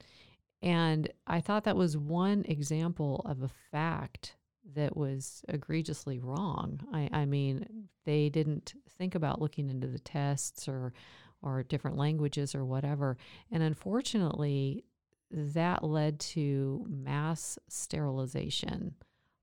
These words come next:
of a lot of the immigrants, forced mass sterilization, and because we did not want them here having babies and polluting the gene pool.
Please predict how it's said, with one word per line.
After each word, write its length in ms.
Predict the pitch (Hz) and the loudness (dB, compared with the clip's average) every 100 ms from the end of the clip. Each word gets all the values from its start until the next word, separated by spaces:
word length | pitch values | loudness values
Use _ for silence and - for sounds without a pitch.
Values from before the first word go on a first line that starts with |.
| - | -2
of 140 | 156 | 0
a 60 | 143 | 2
lot 240 | 139 139 | 2 0
of 80 | 139 | 0
the 100 | 135 | -2
immigrants, 640 | 143 139 131 147 139 - - | -2 -2 -4 -4 -6 -8 -12
forced 540 | - 180 165 156 - | 2 6 6 4 -2
mass 480 | 220 135 127 139 - - | -4 -2 -2 -4 -10 -12
sterilization, 1080 | - 151 131 127 127 127 123 - - 143 190 226 | -6 -4 -2 -2 -4 -4 -4 -6 -6 -8 -10 -6
and 260 | 139 135 | -4 -2
because 420 | 139 - 139 135 | -4 -4 -4 -2
we 140 | 147 139 | -2 0
did 160 | 139 | 0
not 220 | 139 143 233 | -2 -4 -4
want 220 | 147 143 | -4 -4
them 160 | 143 | -6
here 360 | 131 143 135 135 - - - - _ | -2 -2 -2 -4 -8 -18 -20 -20 _
having 580 | _ 151 139 139 131 233 | _ -4 -2 -2 -2 -4
babies 500 | 160 139 131 131 131 | -2 -2 0 -2 -2
and 180 | - 135 | -4 -4
polluting 420 | - 139 135 131 | -4 -4 -2 -4
the 80 | 131 | -4
gene 300 | 127 135 135 | -4 -4 -4
pool. 360 | - - - | -4 -4 -4